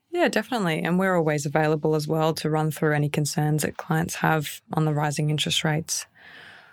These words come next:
And just getting in place the right strategy and making sure that structure of lending is in place and it suits the client not only now but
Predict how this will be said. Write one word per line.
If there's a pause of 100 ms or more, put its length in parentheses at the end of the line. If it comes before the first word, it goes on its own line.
(180)
And
just
getting
in
place
the
right
strategy
and
making
sure
that
structure
of
lending
is
in
place
and
it
suits
the
client
not
only
now
but